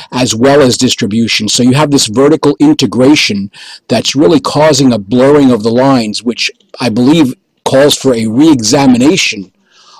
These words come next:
of, of, of what, you know, what should be, um, allowed, what should be, uh, permissible, and what should be,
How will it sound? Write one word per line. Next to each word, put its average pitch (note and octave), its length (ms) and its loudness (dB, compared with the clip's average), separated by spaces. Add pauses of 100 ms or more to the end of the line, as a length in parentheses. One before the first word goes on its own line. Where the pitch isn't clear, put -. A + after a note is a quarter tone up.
(100)
of, B2 460 -2
of, A2+ 280 -6 (120)
of A2+ 180 -4
what, C3+ 240 0 (100)
you C#3+ 100 2
know, A#2+ 120 2
what A2 500 -2
should A#2+ 320 -2
be, A#2+ 400 2
um, G#2 540 -8 (580)
allowed, B2 540 0
what C#3 140 2
should A#2 240 -2
be, B2 320 2 (420)
uh, A#2+ 220 -4
permissible, A2+ 800 -2 (340)
and A#2 220 -2
what C3 180 0
should B2 260 -2
be, A#2+ 360 0